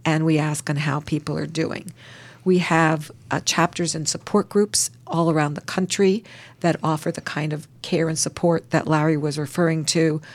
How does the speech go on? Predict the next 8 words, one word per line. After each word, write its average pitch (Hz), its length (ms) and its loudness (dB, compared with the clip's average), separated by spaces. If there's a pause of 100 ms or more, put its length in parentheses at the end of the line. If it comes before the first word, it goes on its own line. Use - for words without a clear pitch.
(160)
support 165 420 -2
groups, 160 380 -4
education, 156 800 0 (420)
and 170 140 2
wellness 151 480 0
classes. - 720 -6 (500)
We 190 260 2
also 160 560 0